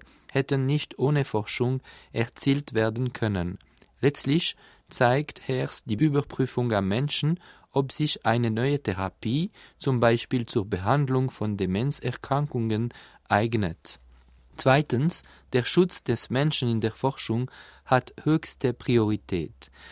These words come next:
Darum werden der Forschung in Biologie und Medizin bereits auf Verfassungsstufe klare Grenzen gesetzt. So ist es ausnahmslos verboten,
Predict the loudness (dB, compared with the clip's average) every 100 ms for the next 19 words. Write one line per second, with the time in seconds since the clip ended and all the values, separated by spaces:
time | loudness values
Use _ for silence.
0 | -4 0 4 4 4 4 4 2 0 -2
1 | 0 0 0 -4 -2 -4 -4 -6 0 2
2 | 4 2 0 -2 -2 -2 -2 -2 -4 -6
3 | -2 -2 -2 -6 -20 -2 2 4 4 2
4 | -4 0 0 0 -4 -2 -6 -4 -4 -2
5 | -2 -2 -4 -2 -4 -4 -20 -20 _ 2
6 | 4 2 -2 0 0 0 -2 -2 -2 0
7 | -2 -2 -10 -14 -20 _ -20 -20 -6 0
8 | 2 2 2 0 0 0 0 2 0 -2
9 | -2 0 2 2 0 -4 -2 0 0 -2
10 | -4 -4